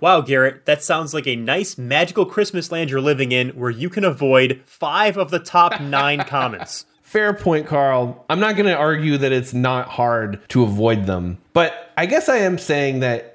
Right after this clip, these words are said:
Speaker 2: most formats have a hoser that can really wreck you out of nowhere. And given how situational Hazardous Blast tends to be, I'm just throwing it this bone. The Ravager, on the other hand, uh, that one is a little bit rough.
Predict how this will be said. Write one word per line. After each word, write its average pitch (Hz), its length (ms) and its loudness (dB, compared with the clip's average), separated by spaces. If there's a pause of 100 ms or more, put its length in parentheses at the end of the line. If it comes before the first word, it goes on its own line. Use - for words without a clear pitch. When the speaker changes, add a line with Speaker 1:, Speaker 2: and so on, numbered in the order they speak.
(120)
Speaker 2:
most 269 360 2
formats 165 560 2
have 135 240 0
a 110 60 4
hoser 113 540 0
that 101 120 -2
can 107 220 -4
really 123 260 4
wreck 113 380 -2
you 85 280 -4
out 101 160 0
of 87 120 -8
nowhere. 85 600 -6
And 180 200 2
given 277 260 2
how - 220 0
situational 131 1200 0
Hazardous 123 460 0
Blast 113 480 0
tends 113 320 -4
to 104 80 -6
be, 107 580 -4
I'm 151 120 0
just 180 140 -2
throwing 165 240 2
it 127 120 0
this 117 160 0
bone. 92 540 -2
The 156 80 0
Ravager, 180 480 2
on 175 140 0
the 160 120 0
other 160 160 0
hand, 151 360 0 (120)
uh, 120 300 -2
that 139 200 0
one 113 360 -4
is 113 180 2
a 107 80 2
little 92 260 0
bit 87 200 -4
rough. - 420 -6